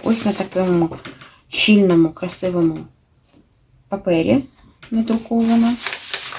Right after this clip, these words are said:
Одне із завдань містить книгу,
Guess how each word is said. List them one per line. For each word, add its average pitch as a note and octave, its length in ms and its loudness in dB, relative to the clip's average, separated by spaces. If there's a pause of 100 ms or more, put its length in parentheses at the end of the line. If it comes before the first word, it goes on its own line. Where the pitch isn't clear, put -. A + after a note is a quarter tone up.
(800)
Одне A#3 340 6
із C4 160 6
завдань G#3+ 580 6
містить G3 760 2 (1600)
книгу, G#3 760 6